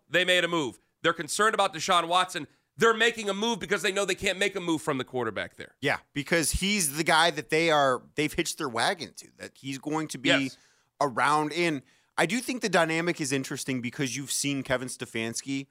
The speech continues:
Speaker 2: have so much success as a coach without Watson, where essentially every quarterback has played their best football of their career to that point when they've been with Kevin Stefanski, with the exception of Deshaun Watson.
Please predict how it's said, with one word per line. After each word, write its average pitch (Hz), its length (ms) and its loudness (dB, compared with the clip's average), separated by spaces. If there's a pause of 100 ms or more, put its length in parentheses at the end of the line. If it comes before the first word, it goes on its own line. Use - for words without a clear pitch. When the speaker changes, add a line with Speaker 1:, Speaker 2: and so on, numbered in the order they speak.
(140)
Speaker 2:
have 120 240 -2
so - 260 0
much 123 200 -4
success - 440 -6
as 104 120 -10
a 92 40 -12
coach 110 320 -8
without 107 340 -2
Watson, 131 540 -2
where 117 380 0 (420)
essentially 240 460 0
every 160 300 2
quarterback 151 680 0
has 127 120 -8
played 135 440 -2
their 135 140 0
best 117 360 -4
football 123 320 0
of 107 80 -4
their 117 120 -2
career 107 340 -6
to 120 140 -8
that 101 400 -4
point 107 320 -8 (180)
when 117 160 -4
they've 117 180 -4
been 117 160 -4
with 113 140 -4
Kevin 113 220 -6
Stefanski, 104 580 -6
with 113 160 -4
the 117 80 -8
exception 107 440 -6
of 101 100 -10
Deshaun 95 340 -8
Watson. 110 440 -4